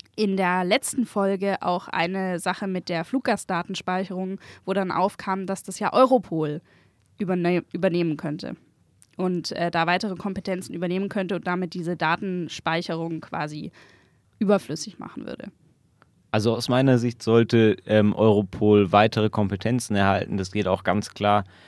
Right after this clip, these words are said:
Speaker 2: mit, mit diesem Mantra, das ich persönlich auch vertrete, dass, dass die E U sich weiterentwickeln soll und weiter zusammenwachsen soll, äh, Hand in Hand und aus meiner Mei-, meiner Meinung nach steht da nichts im Wege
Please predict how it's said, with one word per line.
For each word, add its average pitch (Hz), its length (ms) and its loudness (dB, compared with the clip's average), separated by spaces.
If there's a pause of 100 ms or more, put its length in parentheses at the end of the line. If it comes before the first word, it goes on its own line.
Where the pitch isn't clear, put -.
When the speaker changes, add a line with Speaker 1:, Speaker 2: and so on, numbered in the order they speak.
(220)
Speaker 2:
mit, 107 220 -2
mit 110 260 0
diesem 107 220 2
Mantra, 107 460 4
das 98 240 -8
ich - 180 -6
persönlich 113 580 2
auch 110 140 2
vertrete, 107 540 -2
dass, 98 400 0
dass 98 180 -4
die 110 220 0
E 107 60 0
U 117 180 0
sich 104 240 -2
weiterentwickeln 107 720 2
soll 104 200 0
und 98 120 -2
weiter 101 320 2
zusammenwachsen 107 800 0
soll, 104 380 2 (480)
äh, 107 220 4
Hand 110 240 0
in 104 180 0
Hand 107 360 0
und 95 440 -2 (120)
aus 101 160 -6
meiner 101 260 0
Mei-, 98 340 -2
meiner 110 240 2
Meinung 107 240 2
nach 101 200 2
steht 104 240 -4
da 104 80 2
nichts 101 320 -2
im 98 160 -2
Wege 98 500 0